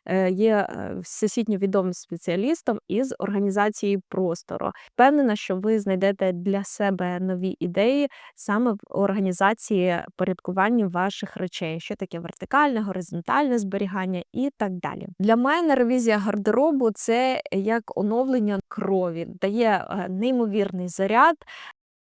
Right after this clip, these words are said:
ресурс для того, щоб користуватися, е, своїми речами з насолодою. Сподіваюсь, я вас надихнула на ревізію гардеробу. Залиште, будь ласка, коментар, е,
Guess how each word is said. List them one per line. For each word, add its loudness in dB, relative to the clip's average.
ресурс -2
для 0
того, 0
щоб -2
користуватися, -2
е, -2
своїми -2
речами -2
з -2
насолодою. -2
Сподіваюсь, 4
я 4
вас -4
надихнула 0
на 0
ревізію 0
гардеробу. -4
Залиште, 4
будь -4
ласка, -2
коментар, 2
е, -4